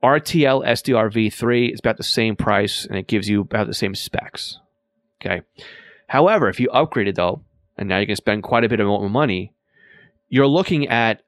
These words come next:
the AirSpy R two, and that can monitor the same frequency range, but it has a sample rate of ten megahertz. So what does this all mean? This means, for example, if you're monitoring, say, four hundred and fifty-five megahertz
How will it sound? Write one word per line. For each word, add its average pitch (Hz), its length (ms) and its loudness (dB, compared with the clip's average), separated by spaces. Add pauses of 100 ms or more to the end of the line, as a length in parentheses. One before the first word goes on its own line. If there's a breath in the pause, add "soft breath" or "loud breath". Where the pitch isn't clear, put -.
the 117 200 0
AirSpy 110 600 0
R 90 200 -2
two, 147 320 0
and 104 120 -6
that 185 160 2
can 180 120 -2
monitor 107 460 2
the 107 100 -6
same 185 240 0
frequency 233 400 -2
range, 98 380 -2
but 180 260 2
it 117 100 0
has 135 180 0
a 131 60 0
sample 143 380 0
rate 120 160 2
of - 140 -6
ten 131 260 -4
megahertz. - 580 -4 (540 loud breath)
So - 160 -2
what 147 80 4
does 165 80 2
this 160 120 -2
all 127 100 2
mean? 98 180 -10 (800 loud breath)
This - 180 0
means, 185 260 2
for 165 120 2
example, 139 300 0
if 117 60 -6
you're 110 80 0
monitoring, 123 420 2
say, 110 340 2
four 143 320 2
hundred 135 240 0
and 101 100 -14
fifty-five 107 600 0
megahertz 110 800 -2